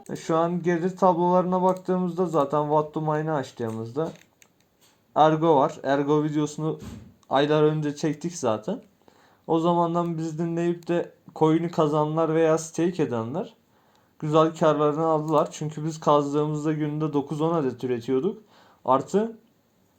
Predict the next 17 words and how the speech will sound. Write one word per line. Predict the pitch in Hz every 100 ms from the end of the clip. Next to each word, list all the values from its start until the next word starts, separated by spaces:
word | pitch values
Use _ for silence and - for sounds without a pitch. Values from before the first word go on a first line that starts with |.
| _ _ _ _ _ _ _ _ -
e, |
Ergo'nun | 110 - 135 143 165 196 185
değeri | 165 165 202 208 - _ _ _ _ _ _ _ _ _ _ _ _ _ _ _ _ -
çok | 180 190
düşüktü. | - - 131 -
Üç | 143 165 -
dolarlarda | 160 156 156 160 165 160 180
falandı. | 180 170 190 156 147 233 - _ _ _ -
Yani | 120
günde | 127 139 147
mesela | 147 160 160 156 160 160 - _ _ _
şurada | - - 135 151 151 - _ _ _ _
kaç | - 147 151
kart? | - 139 160 - - _ _ _ _ _ _ _ _ _ _ _ _ _ _ _ _ -
On | 147
iki | 170 175 -
kartla | 196 190 - 170 180 202